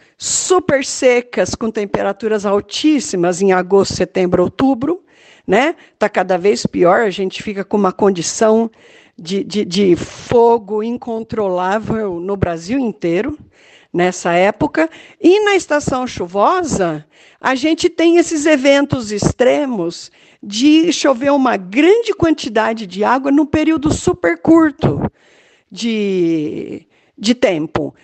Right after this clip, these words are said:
Não é que está chovendo mais. E apenas é um evento curtinho onde chove um monte de água. Isso é devido à temperatura tá super alta.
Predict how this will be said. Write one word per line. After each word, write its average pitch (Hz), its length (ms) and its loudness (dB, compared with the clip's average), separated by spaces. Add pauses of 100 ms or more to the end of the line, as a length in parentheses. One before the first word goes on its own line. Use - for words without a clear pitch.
Não 330 240 4
é 415 140 4
que 403 100 -10
está 285 220 0
chovendo 196 580 0
mais. - 580 -10 (800)
E - 200 -6
apenas 359 760 2
é 277 120 0
um 269 160 0
evento 262 720 0
curtinho 339 880 2
onde 302 340 2
chove 302 380 0
um 349 100 0
monte 294 400 0
de 311 160 0
água. 208 420 -2 (300)
Isso 330 320 2
é 302 40 4
devido 262 640 2
à 285 80 0
temperatura 269 680 -2
tá 277 140 -4
super 269 400 -2
alta. 262 480 0